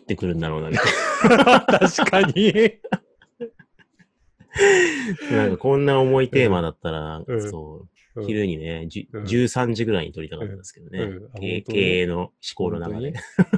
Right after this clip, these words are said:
Speaker 2: 当に？え、違う、違う話する？もっと適当な話する？
Speaker 1: いや、いいっすよ。
Speaker 2: 一応僕の、
Speaker 1: いや、この話しましょう。
Speaker 2: 一応僕の中の、あの、アイデアリウムバックログにあるのが、なんか、
Speaker 1: <laughs>
Speaker 2: さ-、三国志に見る組織の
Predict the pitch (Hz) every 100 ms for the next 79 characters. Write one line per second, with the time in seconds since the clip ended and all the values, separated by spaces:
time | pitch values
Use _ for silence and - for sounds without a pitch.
0 | - - - - 156 185 202 202 175 190
1 | 202 202 214 214 - 101 107 165 _ -
2 | - 180 151 185 185 175 - 95 98 214
3 | - 294 254 202 214 196 120 - 202 -
4 | - - 123 - _ 147 - 208 220 190
5 | 185 214 214 220 208 180 139 123 123 117
6 | 110 113 110 117 139 151 156 156 156 156
7 | 151 147 143 - 165 156 127 104 113 117
8 | 107 98 90 101 95 90 - - - 120
9 | - - - - - _ - - 202 185
10 | - 214 220 220 214 - 151 139 139 131
11 | 139 123 101 - 151 - 143 113 104 98